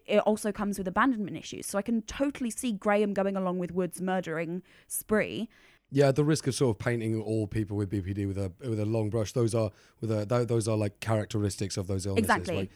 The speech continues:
Speaker 2: some people may not express those, uh, s-, particular, um, symptoms, but, like, they are quite common.
Speaker 1: Yeah, exactly. So I, I can see that. That, that just adds into this whole
Speaker 2: Yeah.
Speaker 1: conspiracy theory. Um, and apparently she lacked the sophistication to plan the series of killings, which is a really nice way of saying she dumb.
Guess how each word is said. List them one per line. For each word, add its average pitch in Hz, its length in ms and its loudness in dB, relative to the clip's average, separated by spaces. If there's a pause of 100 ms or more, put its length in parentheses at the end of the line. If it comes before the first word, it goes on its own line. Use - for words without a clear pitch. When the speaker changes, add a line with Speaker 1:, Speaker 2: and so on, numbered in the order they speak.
(320)
Speaker 2:
some 139 200 0
people 113 220 4
may 113 160 4
not 110 80 0
express 110 440 -2
those, 98 420 -4
uh, 101 320 -2 (140)
s-, - 60 -12
particular, 104 720 -2
um, 92 320 -6
symptoms, 101 420 -4
but, 101 240 -6
like, 95 200 -6
they 104 140 0
are 98 200 0 (200)
quite 104 180 -8
common. 90 400 -6
Speaker 1:
Yeah, 202 200 4 (180)
exactly. 190 440 -2
So 180 380 0
I, 202 180 6
I 226 120 4
can 233 200 -2
see 254 300 -2
that. - 280 -8 (220)
That, 208 220 2 (220)
that 208 200 2
just - 200 -10
adds 196 200 4
into 190 200 -2
this 180 140 -4
whole 180 140 2
Speaker 2:
Yeah. 165 40 -2 (140)
Speaker 1:
conspiracy 190 420 2
theory. 143 440 -4 (580)
Um, 202 220 6
and 214 80 0
apparently 480 400 -6
she - 180 -6
lacked 240 340 -4
the 226 60 -4
sophistication 220 760 -4
to 185 80 -8
plan 175 340 -2
the 180 80 -6
series 175 300 -4
of 185 100 -14
killings, 135 440 -10
which - 140 -10
is 220 80 -6
a 226 60 -8
really 277 260 0
nice 208 280 -2
way 160 120 -4
of 180 80 -8
saying 170 280 -2
she - 140 -6
dumb. 147 440 -4